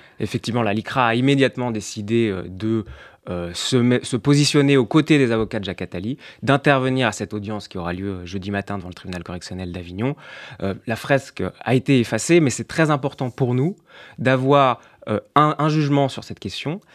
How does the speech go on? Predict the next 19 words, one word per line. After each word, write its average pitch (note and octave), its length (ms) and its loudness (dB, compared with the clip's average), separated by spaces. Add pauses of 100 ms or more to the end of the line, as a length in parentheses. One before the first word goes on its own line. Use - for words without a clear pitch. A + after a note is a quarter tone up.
(240)
car B2 160 0
seule E3 240 6
la C#3+ 140 8
justice, B2 360 -2
seuls E3 280 6
nos C#3 160 2
juges, E3+ 300 0
seuls E3+ 220 6
les C#3+ 140 4
tribunaux B2+ 380 0
français D3 400 -4 (240)
sont - 160 -4
compétents C3 500 -6 (200)
pour A#2+ 120 0
déterminer C3 640 0
ce - 80 -10
qui - 80 -2
est A2+ 100 -4
acceptable B2+ 580 -6